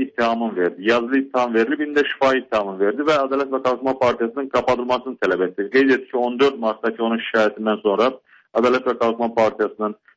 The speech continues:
məhkəmələrə hücumu, haqsız yerə, o qeyd edir ki, e, baş prokuror haqsız yerə hücumu və ümumiyyətlə Ədalət və Qalkınma Partiyası qapatılmalıdır, deyir. Ona görə ki, o dinçi fəaliyyətlərin, İslamçı fəaliyyətlərin mərkəzi halına gəlib və ölkədə dini rejim qurmaq istəyir.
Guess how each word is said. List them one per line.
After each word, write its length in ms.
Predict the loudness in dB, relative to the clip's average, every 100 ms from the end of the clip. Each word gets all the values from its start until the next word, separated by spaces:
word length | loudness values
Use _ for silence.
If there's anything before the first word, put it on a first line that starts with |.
| _ -2
məhkəmələrə 600 | 0 0 2 2 2 0 -4
hücumu, 400 | -6 -4 -2 -4 -4 _ _ -4
haqsız 380 | -4 -4 -4 2
yerə, 180 | 2 2 0
o 160 | 0 0 0
qeyd 240 | 0 0 -2
edir 160 | -4 -2
ki, 100 | -2
e, 720 | -2 -2 0 0 -2 -2 0 0
baş 160 | 0
prokuror 300 | -4 -4 -2 -2
haqsız 280 | -2 -2 0
yerə 220 | 2 0
hücumu 260 | -2 -4 0
və 100 | 0 2
ümumiyyətlə 340 | 0 2 2 2
Ədalət 260 | 0 0
və 60 | -2 -2
Qalkınma 260 | -2 -4 -2
Partiyası 320 | -2 -2 -4 -4
qapatılmalıdır, 720 | 0 0 0 0 2 2 -2
deyir. 220 | 0 0 0
Ona 100 | 0 0
görə 180 | 0 -2
ki, 160 | -2 -4 -4 _ _ _ -2
o 160 | 2 4 2 -2 -6
dinçi 560 | -4 -4 -4 0 0 0
fəaliyyətlərin, 800 | 2 2 2 -2 -2 0 0 -4 -10 _ _
İslamçı 380 | -8 -2 -2 -2 -2
fəaliyyətlərin 540 | 0 0 -2 -4 -4 -2
mərkəzi 400 | -2 -2 -2 0
halına 220 | 0 0
gəlib 220 | 0 2 2
və 140 | 2
ölkədə 300 | 0 0 -4 -2
dini 200 | 0 2
rejim 300 | 2 2 0
qurmaq 380 | -4 -2 -4 -4
istəyir. 240 | -4 -4